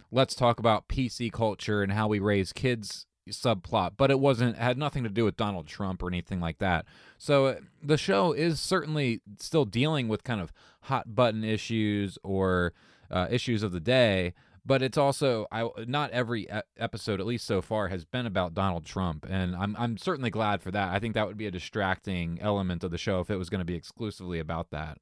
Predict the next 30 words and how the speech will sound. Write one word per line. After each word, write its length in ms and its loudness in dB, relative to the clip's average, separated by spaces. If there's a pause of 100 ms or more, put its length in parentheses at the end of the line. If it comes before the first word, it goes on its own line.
Um, 600 -4
I 100 4
don't 160 2
know 140 2
how 320 2 (380)
long 540 2 (320)
I 100 2
could 140 -4
continue 400 -2
<laughs> 140 2
watching 320 -2
it 120 -2
if 100 -4
it 100 -2
was 180 -8
that 300 0
gonna 200 -2
be 300 -2 (280)
on 220 2
the 60 0
nose 320 2
about 320 -2 (140)
every 280 0
political 420 -2
argument 340 -4
that 140 -10
was 100 -10
gonna 120 -4
be 100 -6
had. 380 -4